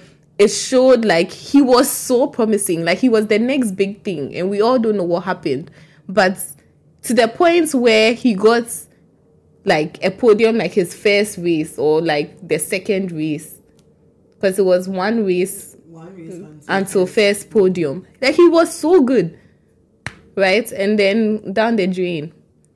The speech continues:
Speaker 1: Same thing with Checo. When Checo came on as Hamilton's replacement at McLaren, everyone was saying, like, there was so much hype around him.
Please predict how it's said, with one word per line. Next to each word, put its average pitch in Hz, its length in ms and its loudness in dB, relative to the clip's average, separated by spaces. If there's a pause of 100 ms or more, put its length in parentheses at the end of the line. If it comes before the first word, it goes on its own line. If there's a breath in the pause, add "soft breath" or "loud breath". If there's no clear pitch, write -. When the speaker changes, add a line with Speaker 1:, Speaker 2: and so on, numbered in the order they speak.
(140)
Speaker 1:
Same 440 400 2
thing 277 240 4
with 190 160 4
Checo. 196 460 -2
When 311 180 2
Checo 262 400 -2
came 226 480 0 (240)
on 202 320 -2
as 170 340 -6
Hamilton's 214 580 -2
replacement 190 760 -4
at 160 140 -4
McLaren, 160 560 -6
everyone 277 400 2
was 202 180 -2
saying, 214 540 0
like, 240 160 0
there 233 100 4
was 233 160 0
so 302 160 -2
much 311 220 0
hype 220 260 -4
around 185 340 -2
him. 175 140 -2